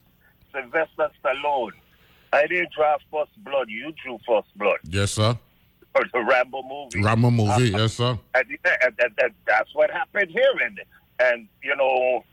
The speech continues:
Speaker 1: I, I, I fully support the Palestinian right to self-determination and all
Speaker 2: Without
Speaker 1: that
Speaker 2: a
Speaker 1: kind of
Speaker 2: doubt.
Speaker 1: stuff, but,
Speaker 2: Without a doubt.
Speaker 1: but, but Hamas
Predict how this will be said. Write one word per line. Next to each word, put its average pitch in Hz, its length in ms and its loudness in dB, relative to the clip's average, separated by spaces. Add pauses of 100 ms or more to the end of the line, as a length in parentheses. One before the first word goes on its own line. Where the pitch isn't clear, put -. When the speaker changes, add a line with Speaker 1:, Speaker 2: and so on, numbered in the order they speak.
(600)
Speaker 1:
I, 131 420 0
I, - 20 2 (120)
I 120 60 0 (240)
fully 175 480 -2 (160)
support 160 440 2
the 135 180 -4
Palestinian 135 960 0
right 127 220 -2
to 113 200 -6
self-determination 123 1080 0
and 131 140 0
all 120 120 4
Speaker 2:
Without 127 200 4
Speaker 1:
that 123 80 2
Speaker 2:
a 104 40 2
Speaker 1:
kind 104 40 2
of 107 80 4
Speaker 2:
doubt. 87 120 -2
Speaker 1:
stuff, - 80 -16
but, - 140 0
Speaker 2:
Without 104 240 2
a 87 60 2
doubt. 73 240 -6
Speaker 1:
but, 554 140 2 (360)
but - 160 0 (240)
Hamas 156 520 0